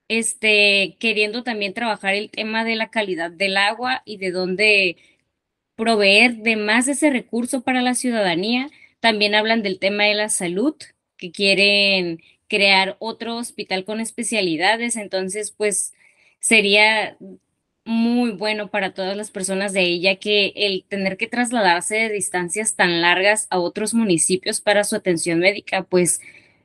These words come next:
eh, se tiene que costear de alguna manera, ¿no? Entonces, el también que propongan incentivar más el deporte en las personas y la cultura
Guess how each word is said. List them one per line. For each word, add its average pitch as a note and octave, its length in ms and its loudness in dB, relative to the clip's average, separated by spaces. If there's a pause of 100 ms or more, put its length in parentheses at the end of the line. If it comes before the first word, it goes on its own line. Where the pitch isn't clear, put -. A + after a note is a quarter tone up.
(160)
eh, F#3+ 320 6
se G3 160 2
tiene G3+ 300 4
que A3+ 180 0
costear G#3 600 4
de G3+ 60 2
alguna G3 280 0
manera, F3+ 460 0
¿no? G#3 300 -4
Entonces, G3 1080 -2
el G3 180 -4
también F#3+ 380 0
que G#3+ 160 -2
propongan G#3 800 -4 (260)
incentivar G#3+ 640 0
más G#3 240 -2
el A#3+ 140 -2
deporte B3 760 -4
en A3+ 100 -6
las A3+ 160 -6
personas A3 800 -2
y G#3+ 100 -4
la G#3+ 160 0
cultura C#4 680 2